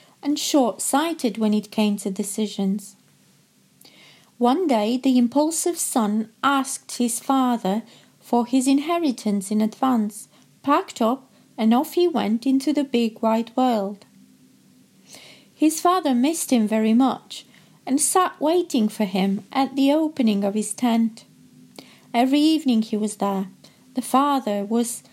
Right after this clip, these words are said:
sat watching the road, waiting for his son to return. The father knew that his son would return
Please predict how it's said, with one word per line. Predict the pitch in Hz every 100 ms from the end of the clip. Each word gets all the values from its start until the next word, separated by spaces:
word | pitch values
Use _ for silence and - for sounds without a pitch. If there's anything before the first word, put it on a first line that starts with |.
| -
sat | - - 294 220 190 - -
watching | - 240 - - 208 208
the | 226
road, | 247 254 208 202 - _ _ - - _
waiting | 294 311 320 320 247 220
for | 214 220
his | 240 -
son | - 214 208
to | 214 220
return. | 233 233 254 233 214 214 - _ _ _ _ _ - - - - -
The | - 311
father | 359 370 359
knew | 370 370 233 214
that | 233 226 233
his | 285 302 -
son | - 208 214 226
would | 233 254
return | 277 - 320 269 208 208